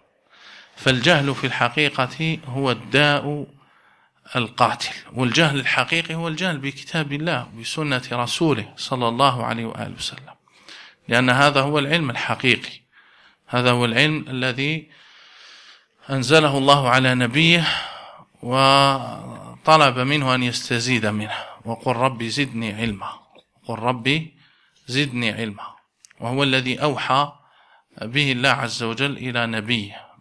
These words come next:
كما جاء عن نبينا عليه الصلاة والسلام في الحديث متفق عليه من حديث أبي موسى الأشعري رضي الله تعالى عنه قال: مثل ما بعثني الله به من الهدى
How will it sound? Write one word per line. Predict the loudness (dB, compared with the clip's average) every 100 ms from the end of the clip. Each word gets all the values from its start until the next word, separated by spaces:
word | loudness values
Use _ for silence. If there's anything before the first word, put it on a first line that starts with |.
| -14
كما | -6 -2 0
جاء | 2 2 2
عن | -2
نبينا | -6 -2 -2 -2
عليه | -4 -6
الصلاة | -8 -4 0 0
والسلام | -2 -4 -4
في | -4
الحديث | -6 -6 -6
متفق | -8 -12 -6 -6 -4 -2
عليه | -2 -2
من | -8
حديث | -8 -8 -8
أبي | -8 -8
موسى | -8 -8 -8 -10
الأشعري | -8 -2 0 0 -4 -10 -20 -20 -20 -20 -8
رضي | -4 0 0
الله | 2 0 0
تعالى | 2 0 2
عنه | -2 -6
قال: | 2 2 4
مثل | 2 0 0 -4
ما | -2 -2 -2
بعثني | -2 -4 -4 -6 -6
الله | -4 -4 -4
به | -6 -4 -4
من | -4 -4
الهدى | -4 -4 2 2